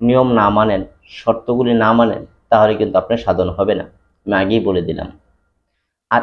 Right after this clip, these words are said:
এক রাতের ভিতরে পরী আপনার সামনে হাজির হবে। যারা অনেকে বলে থাকে আমাকে যে, "ওস্তাদজি, আপনি এমন একটা সহজ আমল দেন যেন আমরা এক রাতের ভিতরে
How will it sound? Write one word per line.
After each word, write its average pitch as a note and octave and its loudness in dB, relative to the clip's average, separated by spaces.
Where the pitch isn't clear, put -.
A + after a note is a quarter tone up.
এক D#3+ 6
রাতের C3+ 4
ভিতরে C3 4
পরী A#2+ 2
আপনার A2 0
সামনে G#2 -2
হাজির F#2 -10
হবে। E2+ -18
যারা A2+ 4
অনেকে C#3+ 4
বলে G2+ 2
থাকে F#2+ -6
আমাকে F#2 -2
যে, F#2 -2
"ওস্তাদজি, F#2 -4
আপনি G2+ -4
এমন B2 2
একটা B2 -4
সহজ A2+ 4
আমল C3 2
দেন A2+ 2
যেন G#2+ 2
আমরা G2+ 4
এক A2 2
রাতের G2+ 0
ভিতরে G2 -6